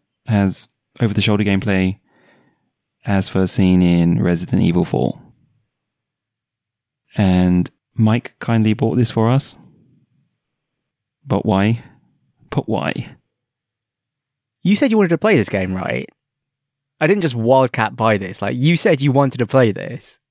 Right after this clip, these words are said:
Speaker 1: But we also caveated this by saying, "This would be stressful," or we wouldn't really enjoy this potentially.
Speaker 2: I mean, there's a reason why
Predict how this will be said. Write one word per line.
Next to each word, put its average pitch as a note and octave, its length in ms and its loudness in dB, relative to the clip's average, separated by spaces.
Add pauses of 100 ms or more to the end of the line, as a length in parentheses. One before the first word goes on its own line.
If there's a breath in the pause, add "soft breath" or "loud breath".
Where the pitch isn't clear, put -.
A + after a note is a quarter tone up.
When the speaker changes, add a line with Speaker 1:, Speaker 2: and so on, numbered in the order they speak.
Speaker 1:
But - 180 -4
we E3 160 2
also G3 340 2
caveated B2 640 -2
this F2+ 280 -2
by A2 180 -2
saying, G#2 400 0 (960)
"This C3 140 0
would C3 80 0
be A2 80 0
stressful," A#2+ 580 -4 (260)
or B2 100 2
we A#2+ 100 6
wouldn't C3+ 300 2
really A2+ 320 2
enjoy G#2 340 2
this F2+ 200 -4
potentially. - 680 -4 (1800 loud breath)
Speaker 2:
I F3 100 2
mean, F3 200 0 (300 soft breath)
there's F3 220 2
a F3 80 2
reason F#3+ 500 4
why C3+ 440 4